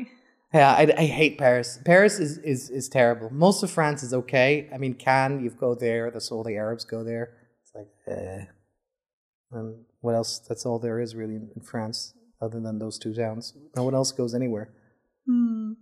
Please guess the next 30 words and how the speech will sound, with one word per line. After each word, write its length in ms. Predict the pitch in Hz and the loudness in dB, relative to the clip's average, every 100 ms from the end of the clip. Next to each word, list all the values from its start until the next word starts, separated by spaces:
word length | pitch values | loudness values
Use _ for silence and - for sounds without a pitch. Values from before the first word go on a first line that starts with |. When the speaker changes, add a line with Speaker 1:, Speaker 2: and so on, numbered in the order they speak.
| - | 0
Speaker 2:
But, 260 | 262 262 - | 0 0 -6
I 60 | 277 | 0
mean, 280 | 277 277 | 0 0
Bahrain's 420 | 269 285 285 277 262 | -2 -4 -4 -4 -6
my 120 | 240 | -8
favorite. 340 | 240 233 233 | -8 -12 -12
That's 220 | 240 240 240 | -12 -12 -10
why 80 | |
I'm 100 | 233 | -8
still 200 | 214 233 | -8 -12
here. 240 | 220 226 - _ 131 | -12 -14 -18 _ -2
Speaker 1:
Yeah? 260 | 123 139 143 - | 0 0 -2 -8
That's 200 | 139 - | -4 4
another, 400 | 165 175 180 170 - - | 8 10 8 6 0 0
<laughs> 80 | |
you're 200 | 247 - | 4 4
still 340 | - - 247 240 | 2 6 8 8
selling 380 | - 233 254 240 | 8 8 8 6
Bahrain? 460 | 233 - 226 247 240 - | 4 6 8 10 8 8
Okay. 380 | 196 220 269 - | 6 6 4 6
<laughs> 40 | |
Speaker 2:
Yeah. 300 | - 622 - 698 640 - - 762 659 - - | 6 6 6 8 8 6 2 6 6 6 0
Honestly, 800 | 339 302 - - 254 247 254 254 - | 2 4 2 -4 0 0 0 -4 2
I've 220 | 294 302 | 2 2
been 300 | 359 370 392 | 0 0 0
to 120 | - | 0
a 40 | 277 | 0
lot 260 | 247 277 | 4 4
of 140 | 339 339 | 4 0
places. 640 | 240 220 - 226 240 240 | -6 -6 -8 -4 -4 -6